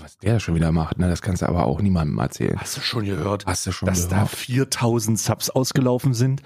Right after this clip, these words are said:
Speaker 1: Ja,
Speaker 2: Oh
Speaker 1: ach,
Speaker 2: mein
Speaker 1: ach,
Speaker 2: Gott.
Speaker 1: du Scheiße, hast du das
Speaker 2: Ach du
Speaker 1: gesehen?
Speaker 2: Scheiße.
Speaker 1: Ich hab's gestern gesehen und ich fand's so gut. Und dann einen
Speaker 2: So
Speaker 1: Schritt weiter und dann,
Speaker 2: lächerlich.
Speaker 1: "Ach, übrigens, ähm, mir tut das sehr leid, dass, äh,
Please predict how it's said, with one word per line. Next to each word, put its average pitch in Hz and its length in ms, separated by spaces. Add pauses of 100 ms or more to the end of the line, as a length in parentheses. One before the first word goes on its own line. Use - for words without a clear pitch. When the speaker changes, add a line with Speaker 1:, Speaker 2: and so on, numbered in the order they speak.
(280)
Speaker 1:
Ja, - 100
Speaker 2:
Oh 113 160
Speaker 1:
ach, - 20
Speaker 2:
mein 107 260
Speaker 1:
ach, 98 140
Speaker 2:
Gott. 104 280
Speaker 1:
du 85 140
Scheiße, 90 540
hast - 220
du 110 60
das 104 200
Speaker 2:
Ach - 60
du 104 80
Speaker 1:
gesehen? 104 420
Speaker 2:
Scheiße. 104 800
Speaker 1:
Ich 90 160
hab's 110 160
gestern 104 380
gesehen 98 360
und 87 140
ich 87 140
fand's - 500
so 117 260
gut. 80 300 (480)
Und 113 80
dann 120 40
einen 127 100
Speaker 2:
So - 100
Speaker 1:
Schritt 131 180
weiter 139 380
und 107 80
dann, 107 140
Speaker 2:
lächerlich. 87 180 (300)
Speaker 1:
"Ach, 147 100
übrigens, 165 560
ähm, 87 460 (400)
mir 95 100
tut 113 120
das 90 100
sehr 95 120
leid, 90 400
dass, 85 220
äh, 78 380